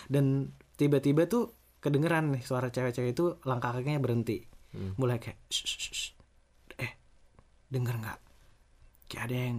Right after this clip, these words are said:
Speaker 1: kayak ada yang nyinden," gitu. Terus kayak kita tuh mulai kayak, kayak apa?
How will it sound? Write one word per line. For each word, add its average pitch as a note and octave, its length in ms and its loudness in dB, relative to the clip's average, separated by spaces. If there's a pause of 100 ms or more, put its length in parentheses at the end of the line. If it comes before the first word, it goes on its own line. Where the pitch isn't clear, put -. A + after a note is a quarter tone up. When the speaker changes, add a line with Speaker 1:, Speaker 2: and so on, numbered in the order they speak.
(120)
Speaker 1:
kayak G2 260 -12
ada A#2 180 -2
yang A#2 160 0
nyinden," D3 500 0 (140)
gitu. G2+ 160 -12 (680)
Terus - 160 -8
kayak - 180 -2
kita C3 200 2
tuh D#3 120 4
mulai D3+ 220 6
kayak, B2+ 180 -2 (360)
kayak B2 320 2
apa? D#3 200 0